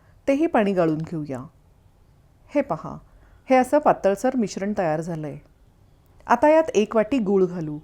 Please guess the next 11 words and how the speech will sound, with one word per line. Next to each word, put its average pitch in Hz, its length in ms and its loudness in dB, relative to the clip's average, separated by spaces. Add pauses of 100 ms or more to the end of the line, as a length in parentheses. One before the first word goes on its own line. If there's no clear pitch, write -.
(680)
आवडीप्रमाणे 214 640 2
गुळाचं 190 360 2
प्रमाण 208 360 -2 (420)
तुम्ही 254 140 0
कमी 196 240 0
जास्त 185 340 -4
करू 175 180 -2
शकता. 151 440 -12 (2000)
मिक्सरच्या 302 480 2
छोट्या 208 300 0
भांड्यात 226 380 0